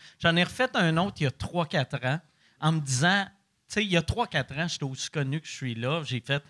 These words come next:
Ça va être facile, là, je suis, tout le monde me connaît. » Et c'était dur. C'est, c'était tellement mauvais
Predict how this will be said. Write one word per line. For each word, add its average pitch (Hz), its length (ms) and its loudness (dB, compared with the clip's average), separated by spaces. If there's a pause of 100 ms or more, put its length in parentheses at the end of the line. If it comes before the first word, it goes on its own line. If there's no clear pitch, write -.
(260)
Ça 123 160 -10
va 143 140 0
être 151 140 -4
facile, 175 480 -4
là, 165 160 0
je - 60 -14
suis, - 320 -4 (280)
tout 226 80 -4
le 202 80 2
monde 190 220 4
me 139 80 4
connaît. » 135 420 -2 (240)
Et 147 100 -4
c'était - 460 2
dur. 131 680 -4 (440)
C'est, - 360 0
c'était 220 240 6
tellement 311 440 8
mauvais 185 640 4